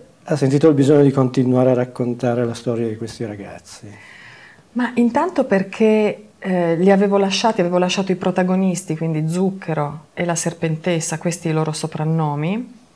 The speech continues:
Speaker 2: li avevo lasciati quando si davano il loro primo bacio, quindi è un momento, come dire, importante, perché il primo bacio si dà una volta sola nella vita,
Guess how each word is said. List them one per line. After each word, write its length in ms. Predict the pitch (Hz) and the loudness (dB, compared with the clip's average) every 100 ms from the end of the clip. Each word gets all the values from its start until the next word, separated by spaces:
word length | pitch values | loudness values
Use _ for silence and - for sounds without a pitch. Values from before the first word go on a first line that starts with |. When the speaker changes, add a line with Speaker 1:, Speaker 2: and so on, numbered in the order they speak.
| _ _ _ - - - | _ _ _ -20 -20 -4
Speaker 2:
li 60 | 202 | 2
avevo 200 | 196 202 | 4 4
lasciati 760 | 226 - 180 202 185 - - - _ - | 2 0 -2 2 0 0 -10 -20 _ -14
quando 360 | - 180 185 | -4 0 2
si 120 | 175 180 | 2 2
davano 300 | 160 170 165 | 0 0 0
il 60 | |
loro 160 | 160 160 | -2 -2
primo 300 | 165 165 156 | -2 -2 0
bacio, 500 | 147 127 135 - 139 _ _ | -2 -6 -10 -12 -12 _ _
quindi 180 | - 165 | -6 -2
è 40 | |
un 60 | 160 | 0
momento, 480 | 165 165 170 165 156 | 0 0 -2 -2 -4
come 160 | 170 | -2
dire, 320 | 160 151 151 147 - - - - _ _ - | -2 -2 -4 -8 -16 -20 -20 -20 _ _ 0
importante, 800 | 190 190 170 - 190 147 151 156 | 2 4 0 0 -2 -2 -4 -6
perché 180 | 156 | -8
il 60 | 160 | -8
primo 200 | 180 170 | -6 -4
bacio 680 | 165 165 - 160 151 151 151 | -4 -6 -8 -6 -4 -6 -8
si 200 | 147 165 | -6 -4
dà 140 | 151 147 | -2 -2
una 120 | 151 | -2
volta 280 | 156 156 160 | -4 -6 -8
sola 320 | - 156 151 | -6 -4 -2
nella 260 | 151 156 | -2 -2
vita, 420 | 160 151 151 180 | -2 -4 -6 -10